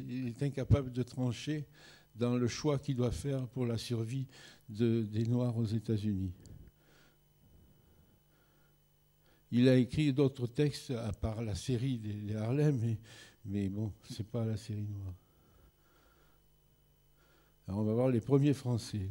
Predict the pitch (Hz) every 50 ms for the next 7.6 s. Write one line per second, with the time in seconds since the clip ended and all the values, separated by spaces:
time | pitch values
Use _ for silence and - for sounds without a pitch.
0 | 104 95 - 110 110 113 113 113 107 101 92 104 110 113 123 135 117 - - 120
1 | 131 127 113 101 - - - 90 - - - _ _ - - - - _ _ -
2 | - - - - - - - - - - - - - _ _ _ _ _ _ _
3 | _ _ _ - _ _ _ _ _ _ _ _ 98 92 90 92 87 87 92 95
4 | - - 95 - - 113 107 98 92 80 80 - - - - - - _ _ _
5 | - - - - _ _ _ - - - - - - - _ _ - - _ _
6 | _ _ - - - - - - - _ - - 117 123 135 131 151 165 - -
7 | 156 143 120 117 123 135 123 117 123 139 160 165